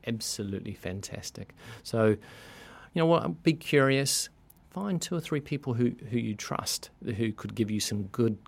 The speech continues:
guidance, because, you know, it's when you make the mistakes and then they help pick you back up and put you back on track and you learn from the mistakes. And, and don't be, don't be afraid to try some things out, you know. Um,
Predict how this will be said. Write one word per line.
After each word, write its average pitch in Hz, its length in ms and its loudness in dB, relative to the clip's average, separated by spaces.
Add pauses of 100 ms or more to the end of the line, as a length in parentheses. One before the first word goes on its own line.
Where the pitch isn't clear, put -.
guidance, 92 540 -2
because, 107 600 -2 (360)
you 98 100 -6
know, 98 160 -4 (320)
it's - 140 -12
when 120 140 4
you 113 100 6
make 117 220 4
the 110 100 -4
mistakes 98 540 -2
and 104 100 2
then 101 100 0
they 98 100 -2
help 98 300 -4
pick - 220 -12
you 101 60 -6
back 98 220 0
up 90 200 0
and 98 140 -4
put - 140 -12
you 98 120 -6
back 90 240 -4
on 92 140 -2
track 92 340 -4
and 92 100 -4
you 90 80 -4
learn 95 260 -4
from 95 200 -6
the 92 60 -4
mistakes. - 640 -6 (340)
And, - 180 -4
and 127 140 -2
don't 156 280 -4
be, 120 420 0
don't - 160 -8
be 131 100 -4
afraid 123 360 -4
to - 80 -14
try 110 300 -4
some 107 240 -4
things 101 400 -4
out, 98 400 -4
you 104 60 -2
know. 101 220 -2 (1000)
Um, 104 440 -2